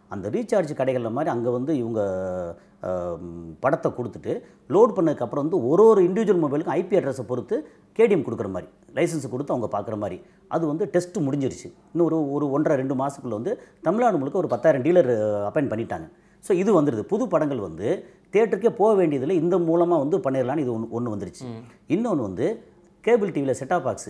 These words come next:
Speaker 1: அது வந்து எத்தனை இதுல பார்க்குறாங்க என்னங்கிற கம்ப்ளீட் டீட்டெயிலாம் வந்துருது.
Speaker 2: ம்.
Speaker 1: இப்போ பே-, மேஜர் செ-, செட் டாப் பாக்ஸ் யாருன்னா அரசு கேபிள். அவங்க இது வரைக்கும் வந்து முப்பத்தி நாலு லட்சம் செட் டாப் பாக்ஸ் போட்டிருக்காங்க தமிழ்நாட்டுல. அப்புறம் டி சி சி எல்னு ஒண்ணு இருக்கு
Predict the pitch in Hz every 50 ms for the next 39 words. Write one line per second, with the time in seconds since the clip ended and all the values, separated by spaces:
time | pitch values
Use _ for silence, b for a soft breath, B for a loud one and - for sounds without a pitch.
0 | - - - 127 156 147 139 139 170 185 143 135 131 - 180 170 160 151 139 135
1 | 139 143 139 - 127 131 127 139 127 127 139 131 127 135 135 123 131 131 - -
2 | 123 127 135 147 127 110 147 165 170 175 165 160 117 98 104 98 104 90 80 -
3 | 127 120 117 117 120 - _ - 117 131 131 120 120 117 113 110 107 104 104 104
4 | 101 98 98 92 - - _ _ _ _ _ - 151 135 113 117 143 185 233 220
5 | 226 214 170 156 139 - 147 135 123 113 123 127 135 165 135 147 135 123 - 131
6 | 123 123 120 160 185 123 104 147 139 151 151 - 107 92 80 85 - _ _ b
7 | b b b b b b - 143 139 131 139 160 165 165 156 156 151 170 165 135
8 | 127 175 175 147 160 147 139 131 123 110 - - 120 110 107 104 104 104 104 101
9 | 98 98 90 - 131 139 160 135 127 113 - - - 104 98 110 101 87 - 95
10 | 101 98 95 87 - 85 90 90 - b b b b b b b 120 123 - -
11 | - 226 254 - - 208 196 - 139 143 139 131 110 95 90 90 - - -